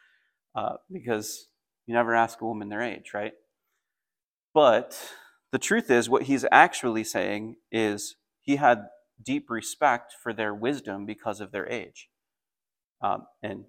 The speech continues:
wisdom comes with age, and so he allowed them to speak. But now that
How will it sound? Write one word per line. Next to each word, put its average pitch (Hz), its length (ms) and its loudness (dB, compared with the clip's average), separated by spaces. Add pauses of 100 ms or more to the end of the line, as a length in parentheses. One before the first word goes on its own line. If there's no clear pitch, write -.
wisdom 123 380 -2
comes 139 340 -2
with 107 160 -6
age, 98 460 -8 (440)
and 110 120 -16
so 113 140 -4
he 123 220 -4
allowed 117 420 2
them 110 180 0
to 104 80 -12
speak. - 400 -6
But 135 420 8 (460)
now 160 380 6
that 87 340 2